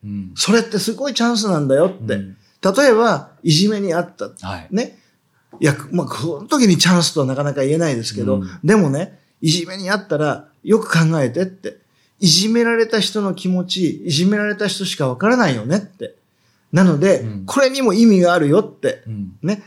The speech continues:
Speaker 2: まずはいじめられたらそんなに辛いっていうことをね、
Speaker 1: うん。
Speaker 2: まず覚えといてって。
Speaker 1: はい。
Speaker 2: じゃあ今度はそこからどうやって楽しい日々にするかっていうのを一緒にまたフォーカスどこに変えてあげるか。
Speaker 1: うん。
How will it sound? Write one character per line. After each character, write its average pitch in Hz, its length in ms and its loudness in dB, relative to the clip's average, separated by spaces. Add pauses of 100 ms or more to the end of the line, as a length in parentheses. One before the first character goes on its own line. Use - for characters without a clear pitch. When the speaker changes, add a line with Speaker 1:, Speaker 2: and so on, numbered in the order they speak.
(160)
Speaker 2:
ま 277 160 4
ず 254 100 -4
は 240 140 2
い 175 60 6
じ 175 160 0
め 196 100 -10
ら 180 80 -6
れ 196 80 -4
た 214 140 -6
ら 208 100 0
そ 196 180 0
ん 240 100 -2
な 277 140 -2
に 254 80 -6
辛 247 280 2
い 190 60 4
っ - 20 -4
て - 300 -6
い 135 80 0
う - 20 -10
こ 170 100 0
と 151 160 -2
を 131 60 -4
ね、 156 80 -6
Speaker 1:
う - 40 -10
ん。 101 240 -14
Speaker 2:
ま 233 140 2
ず 196 100 0
覚 160 300 2
え 165 40 0
と - 140 -8
い 117 80 -10
て 160 120 -6
っ 165 40 -6
て。 175 120 -20
Speaker 1:
は 214 80 -8
い。 202 80 -10 (240)
Speaker 2:
じ 262 120 0
ゃ 269 40 6
あ 214 60 0
今 277 260 -6
度 190 140 -2
は 208 120 0
そ - 140 -4
こ 208 100 -14
か 262 140 0
ら 254 120 2
ど 254 160 -4
う 359 60 0
や 233 80 2
っ - 160 -8
て 117 460 0
楽 165 180 2
し 165 220 -2
い - 20 -4
日 147 140 -2
々 135 100 -2
に 120 100 -6
す 120 140 -8
る 127 140 -4
か 160 120 0
っ 160 120 -10
て - 120 -4
い 160 40 0
う - 20 0
の 269 140 2
を - 80 -2 (180)
一 160 120 0
緒 185 180 2
に 170 100 2
ま 170 140 -2
た 175 80 0
フ 254 160 0
ォ - 0 -
ー - 20 4
カ 214 140 2
ス 139 120 -4
ど 202 120 2
こ 196 80 0
に 147 100 0
変 135 140 -2
え - 20 -6
て 127 100 -8
あ 120 60 -4
げ 120 100 -6
る 110 120 -10
か。 - 160 -8
Speaker 1:
う - 20 -12
ん。 101 260 -12